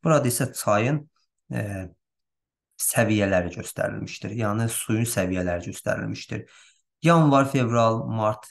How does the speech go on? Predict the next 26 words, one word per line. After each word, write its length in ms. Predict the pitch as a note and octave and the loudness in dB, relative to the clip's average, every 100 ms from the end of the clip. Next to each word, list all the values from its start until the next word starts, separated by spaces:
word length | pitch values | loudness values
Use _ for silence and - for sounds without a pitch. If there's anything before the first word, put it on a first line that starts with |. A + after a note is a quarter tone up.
| _ _ _ _ _ _ _ _ _ _ _ - | _ _ _ _ _ _ _ _ _ _ _ -8
yanvar, 720 | A#2 A2+ A2 G#2+ G#2+ G#2+ G#2 - | -2 -2 -2 -2 0 0 -4 -6
deməli, 300 | G#2+ G2 G2 | -4 -4 -4
fevral, 520 | G#2 F#2+ G2 F#2+ F#2 - _ _ _ - | -6 -4 -2 -2 -4 -10 _ _ _ -2
mart, 300 | G2 G2 - | -2 -2 -4
aprel, 320 | G2 G#2 G2 | -4 -4 -2
may, 300 | G#2 G2 G#2 | -2 -2 -2
iyun, 300 | A2 G2+ G2+ | -4 -4 -4
iyul, 200 | G#2+ G#2 | -6 -4
avqust, 420 | G2+ G2+ G#2 - | -2 -2 -6 -6
sentyabr, 420 | G2+ F#2+ G#2 G2 F#2+ | -6 -4 -2 -2 -4
oktyabr, 300 | - G2+ G2 | -2 -2 0
noyabr 320 | G#2 B2 D3 | 0 0 0
və 80 | D3 - | -2 -4
dekabr 440 | A2 G2+ F#2 G#2+ | -2 -2 -2 -4
ayları 320 | - G2+ - - | -6 -6 -8 -10
göstərilmişdir. 1000 | - - - - G2+ F#2+ - G#2+ B2+ C3 - - - - _ - | -12 -8 -6 -6 -8 -12 -8 -4 -4 -6 -16 -20 -20 -20 _ 0
Diqqət 320 | F3 G#3 E3 | 2 4 4
eləsək, 360 | D3 - C3 B2+ | 2 4 2 2
bu 80 | C3 | 0
çayın 440 | C3 A#2+ B2 A#2 A#2 | 2 2 2 0 -2
gedişinə 500 | A#2 A2 - A2+ G#2 | -2 -2 -4 -4 -6
fikir 360 | - A2+ G#2 | -6 -6 -4
verin. 400 | G2 F#2+ G2+ A#2 - - _ - | -4 -4 -4 -4 -8 -20 _ -4
Bu 100 | F#3 | 0
çay 240 | F#3 D3+ | 2 2
əsasən 640 | - B2 D3 C#3 C#3 B2+ | 2 2 2 2 0 -2